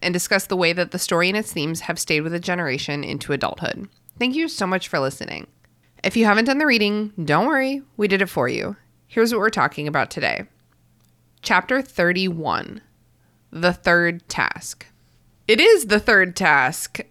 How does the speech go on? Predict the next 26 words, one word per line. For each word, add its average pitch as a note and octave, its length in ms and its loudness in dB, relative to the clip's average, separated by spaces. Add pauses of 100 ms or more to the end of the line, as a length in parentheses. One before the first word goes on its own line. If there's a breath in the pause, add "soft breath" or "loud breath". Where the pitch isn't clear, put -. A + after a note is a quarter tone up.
Um, F#3+ 300 4
Harry's G#3+ 500 2
been D4+ 100 -2
practicing A#3 720 0
a C4+ 140 0
lot, D#3+ 640 0
so - 240 0
he's G3 200 -4
feeling F3 280 -2
pretty B3+ 340 0
good F4+ 180 0
about C#3+ 280 2
it. - 200 -2 (420)
Harry A#3 220 4
and D4 140 0
Cedric F#3 640 0
enter F#3+ 240 0
the G#3+ 120 -4
maze G3 280 -2
together D#3 600 -2
first, - 640 -2 (320)
as F3 220 0
they're F#3 200 2
in F#3 140 0
first - 480 -4
place. - 560 -8